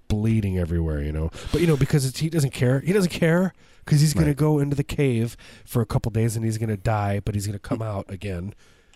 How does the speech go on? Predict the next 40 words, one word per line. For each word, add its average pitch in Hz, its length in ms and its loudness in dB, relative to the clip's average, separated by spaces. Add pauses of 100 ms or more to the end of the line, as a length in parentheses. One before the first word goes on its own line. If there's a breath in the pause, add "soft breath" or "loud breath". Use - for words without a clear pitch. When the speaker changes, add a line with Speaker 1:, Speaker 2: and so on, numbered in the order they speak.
(500 soft breath)
Speaker 2:
Right. 107 200 -2
Speaker 1:
You 87 60 -6
know? 87 220 -4 (720)
He 110 100 -6
b-, 113 120 -6
basically 139 360 2
Speaker 2:
So 123 60 -8
Speaker 1:
brags. 107 800 -2
He's 110 120 -8
Speaker 2:
he's 131 120 6
Speaker 1:
like, 127 100 2
Speaker 2:
like, 117 40 2
"No, 135 60 4
Speaker 1:
"Look." - 240 -4
Speaker 2:
no 123 160 2
biggie." 101 480 -4 (380)
Yeah, 127 180 2
Speaker 1:
"Biggie, 151 100 2
Speaker 2:
go 127 80 0
Speaker 1:
I 131 40 4
Speaker 2:
ahead. 123 120 0
Speaker 1:
can - 80 -4
Speaker 2:
Put, - 80 -2
Speaker 1:
do 78 100 -8
whatever 73 300 -12
I 76 40 -10
want." 82 340 -8
Speaker 2:
put - 160 2
this, - 240 0
put - 220 -2
this - 160 0
crown 95 520 -4
of 85 60 -12
thorn, 92 320 -4
thorns 98 440 -4
on 90 140 -4
me. 85 80 -10
I 98 40 -4
don't 110 160 -2
care. 92 360 -6